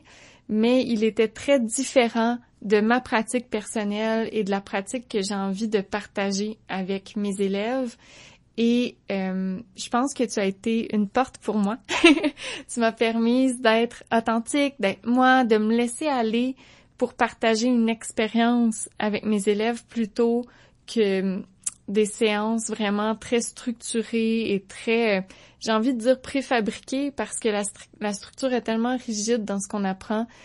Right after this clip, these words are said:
avec le Yoga Te-, Teacher Training, pardon, que, euh,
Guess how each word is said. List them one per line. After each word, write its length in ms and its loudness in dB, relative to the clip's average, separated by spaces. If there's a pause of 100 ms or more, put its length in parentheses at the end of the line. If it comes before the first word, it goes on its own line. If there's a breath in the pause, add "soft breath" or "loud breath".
(180 loud breath)
avec 340 -2
le 100 0
Yoga 320 2
Te-, 220 -4 (260)
Teacher 300 -2
Training, 360 -4
pardon, 280 -6 (540 loud breath)
que, 280 6 (120)
euh, 600 -2